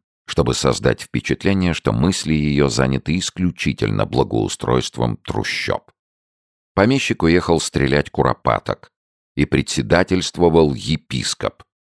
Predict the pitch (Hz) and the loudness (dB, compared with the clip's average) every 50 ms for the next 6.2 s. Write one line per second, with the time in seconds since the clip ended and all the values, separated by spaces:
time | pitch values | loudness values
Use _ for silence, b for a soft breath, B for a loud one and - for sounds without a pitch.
0 | _ _ _ _ _ - - 80 90 80 - - - 65 69 67 - - - 65 | _ _ _ _ _ -6 2 4 4 4 4 2 0 0 0 0 0 0 0 0
1 | 60 - 92 104 - 73 - - 127 120 - - 65 62 - - - 82 82 76 | 0 0 -2 -2 -2 -2 0 0 -2 0 0 -2 -2 -2 -2 -2 0 0 0 0
2 | 65 55 57 - 58 60 58 62 67 - _ - - - - 58 50 50 - - | -2 -2 -4 -2 -2 -2 0 0 -2 -2 _ -8 -4 -2 0 0 0 -2 -4 -6
3 | 58 - - 55 50 50 57 69 78 87 - - 67 - - - - - - - | -6 -2 -2 -4 -2 0 0 2 2 0 0 -2 -4 -4 -4 -8 -10 -6 -2 0
4 | 57 52 - - 62 - - - 53 - - 73 80 - - - 67 65 65 73 | -2 0 -2 -4 -6 -4 -2 -4 -4 0 2 4 4 4 2 -2 -2 0 0 -2
5 | 64 60 55 - - - 52 50 50 - - - 50 50 50 50 50 50 50 50 | 0 0 -2 -2 -2 -4 -4 -6 -6 -6 -4 -4 -4 -2 -2 -2 -2 -2 -4 -6
6 | 50 50 - | -8 -8 -10